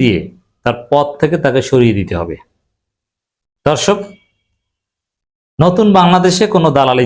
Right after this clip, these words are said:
চলবে না, দালালি করতে হবে শুধু বাংলাদেশের। কিন্তু আবারও সেই পুরনো বন্দোবস্ত, কারচুপি, রাতের ভোট, একপাক্ষিক নির্বাচন, ডামি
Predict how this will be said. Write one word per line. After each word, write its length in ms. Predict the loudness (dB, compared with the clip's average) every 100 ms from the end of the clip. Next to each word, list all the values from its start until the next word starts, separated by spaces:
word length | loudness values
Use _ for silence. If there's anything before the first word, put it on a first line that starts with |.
| -2
চলবে 220 | -2 -2 -4
না, 60 | -10 _ _ _ _ _ _ _ _ _ -2
দালালি 320 | 0 0 0 -2
করতে 180 | 0 0
হবে 160 | 2 2
শুধু 160 | 0 0 0
বাংলাদেশের। 580 | 0 0 -2 -4 -8 -12 -18 _ _ _ _ _ _ _ _ _ _ _ _ _ _ -4
কিন্তু 180 | 0 2 4
আবারও 220 | 2 2 0
সেই 180 | 2 2 2
পুরনো 260 | 2 2 2 0
বন্দোবস্ত, 480 | 0 0 0 0 -4 -4 -8 _ _ -4
কারচুপি, 540 | -4 -4 -4 -4 -6 -14 _ _ _ _ _ _ _ _ _ _ _ _ _ _
রাতের 300 | -2 0 0
ভোট, 280 | 2 0 -2 -6 _ _ _ _ _ _ _ _ _
একপাক্ষিক 540 | -6 -4 -6 -4 -4 0
নির্বাচন, 400 | 0 0 -2 -4 -8 -10 _ -2
ডামি 220 | 0